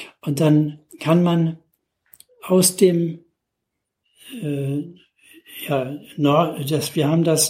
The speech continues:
Solartower genannt, aus dem Solartower heraus, in dem dann zum Beispiel ein medizinisches Versorgungszentrum sein kann, ähm, auch direkt in das Nachbargebäude hinein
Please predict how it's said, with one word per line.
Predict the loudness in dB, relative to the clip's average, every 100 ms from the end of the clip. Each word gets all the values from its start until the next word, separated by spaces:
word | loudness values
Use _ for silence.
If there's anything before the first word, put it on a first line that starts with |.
| -4
Solartower | -4 0 2 2 0 0 0 2 2 0
genannt, | -2 -4 -4 -4 -8 -16 -14 -12 -12 -14 _ _
aus | -6 -2
dem | 0 0
Solartower | 0 0 0 0 0 0 2 0
heraus, | 0 -2 0 0 0
in | 2 4
dem | 4 4 4
dann | 2 -2
zum | -2 -4
Beispiel | -4 -4 -4 -4
ein | -4
medizinisches | -4 -4 -4 -2 2 2 2 -2 -4
Versorgungszentrum | -6 -4 -2 -2 0 -2 -2 0 0 -2 -4 -6 -12 -20 -20 -20 -20 _
sein | -2 2 2 0
kann, | 0 2 0 -2 -12 _ _ _ -6
ähm, | 0 0 0 -2 -8 _ _ -20 -10
auch | -10 -6
direkt | 0 2 2 0 -4
in | -2 -2
das | 0 0 0
Nachbargebäude | -2 -4 -4 -4 -4 -4 -4 -2 0
hinein | 0 0 0 2 0 -2